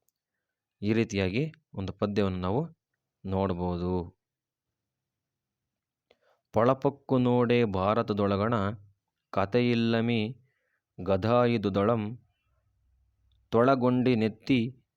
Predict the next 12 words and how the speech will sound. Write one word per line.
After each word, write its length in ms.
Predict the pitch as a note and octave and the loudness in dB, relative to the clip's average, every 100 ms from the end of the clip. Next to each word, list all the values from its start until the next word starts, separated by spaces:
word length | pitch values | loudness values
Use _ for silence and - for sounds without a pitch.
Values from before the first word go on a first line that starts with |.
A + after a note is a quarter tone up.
| - | -10
ಸಿಂಹಾವಲೋಕನ 1000 | - A2 A2 A#2+ B2+ B2 A#2 A2+ - A2 | -4 -2 0 2 2 2 2 0 0 -4
ಕ್ರಮದಿಂದ 640 | G#2 G#2 G2+ G#2 G2 G2 G2 | -2 -2 0 -2 -2 -4 -2
ರೂಪಿದಂ 800 | F#2+ F#2+ A2+ B2 G#2+ A2+ G2+ G#2 - - | -2 -2 -2 -2 -2 0 -2 -8 -14 -8
ಕವಿರತ್ನಂ" 760 | G2+ G#2+ G#2+ F#2+ - G2 F#2+ | -2 0 0 -2 -4 -4 -4
ಅಂತಕ್ಕಂಥ 480 | F#2 F#2 F#2 F#2 F#2+ | -6 -8 -8 -8 -6
ಒಂದು 500 | F#2+ F#2 F#2 E3+ - _ _ C3 | -6 -4 -4 -4 -8 _ _ -6
ಮಾತನ್ನ 420 | F#3+ - F2+ F#2 D3 D#3 _ - | -6 -6 -6 -4 -6 -8 _ -12
ತನ್ನ 160 | F2+ | -10
ಪದ್ಯದ 340 | F2 G2 A2 A#2+ | -8 -4 -2 -2
ಮುಖಾಂತರ 600 | G2+ F#2 F2+ E2+ F#2 C3 | -4 -6 -10 -8 -6 -8
ಹೇಳ್ತಾನೆ. 600 | C#3+ _ - F#2 A#2 G#2 | -10 _ -10 -10 -6 -6
ಅಂದ್ರೆ 540 | C3+ G#2 C#3 - _ | -4 -4 -6 -12 _